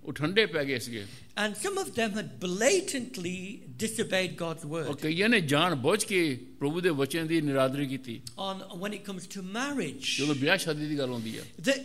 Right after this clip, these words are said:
Speaker 2: Israelites were not allowed to marry anyone outside Israel,
Speaker 1: ਇਜ਼ਰਾਈਲ ਨੂੰ ਕਿਹਾ ਸੀਗਾ,
Speaker 2: non-Jews।
Speaker 1: ਇਜ਼ਰਾਈਲੀ ਗੈਰ ਯਹੂਦੀਆਂ ਦੇ ਵਿੱਚੋਂ, ਅ, ਗੈਰ ਯਹੂਦੀ ਵਿਆਹ ਨਹੀਂ ਕਰ ਸਕਦੇ। ਇਜ਼ਰਾਈਲੀ, ਇਜ਼ਰਾਈਲੀ ਤੋਂ ਬਾਹਰ ਨਹੀਂ ਵਿਆਹ ਕਰ ਸਕਦੇ
Speaker 2: And
Speaker 1: ਸੀਗੇ।
Speaker 2: some of them had married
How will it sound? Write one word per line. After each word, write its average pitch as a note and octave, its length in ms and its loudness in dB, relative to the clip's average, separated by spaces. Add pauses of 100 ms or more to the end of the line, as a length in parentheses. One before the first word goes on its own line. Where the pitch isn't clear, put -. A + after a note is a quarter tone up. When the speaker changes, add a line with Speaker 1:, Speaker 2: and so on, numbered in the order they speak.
(180)
Speaker 2:
Israelites C4 760 4
were B3 140 8
not A3+ 500 0
allowed A#3+ 460 0
to B3+ 80 0
marry G#3+ 380 2 (220)
anyone A#3+ 360 0 (160)
outside G#3 580 -2 (220)
Israel, E3 420 2 (220)
Speaker 1:
ਇਜ਼ਰਾਈਲ D3+ 320 8
ਨੂੰ G3+ 120 4
ਕਿਹਾ G#3 240 10
ਸੀਗਾ, F#3 160 8
Speaker 2:
non-Jews। A#3+ 400 6 (200)
Speaker 1:
ਇਜ਼ਰਾਈਲੀ F3+ 760 6
ਗੈਰ D3 300 4
ਯਹੂਦੀਆਂ E3+ 420 2
ਦੇ F3 120 2
ਵਿੱਚੋਂ, E3+ 560 -2 (480)
ਅ, - 20 0
ਗੈਰ C#3+ 180 6
ਯਹੂਦੀ E3 220 4
ਵਿਆਹ D#3+ 220 4
ਨਹੀਂ B3 100 2
ਕਰ G#3 80 2
ਸਕਦੇ। F3+ 220 0
ਇਜ਼ਰਾਈਲੀ, D#3+ 400 2
ਇਜ਼ਰਾਈਲੀ E3+ 360 2
ਤੋਂ F#3 120 0
ਬਾਹਰ D3+ 240 2
ਨਹੀਂ G#3+ 120 2
ਵਿਆਹ F3+ 160 2
ਕਰ F3 140 0
ਸਕਦੇ C3+ 260 -2
Speaker 2:
And A3+ 120 4
Speaker 1:
ਸੀਗੇ। B3 120 2
Speaker 2:
some G4+ 100 2
of - 120 -2
them C4 140 4
had C4 120 0
married B3+ 300 0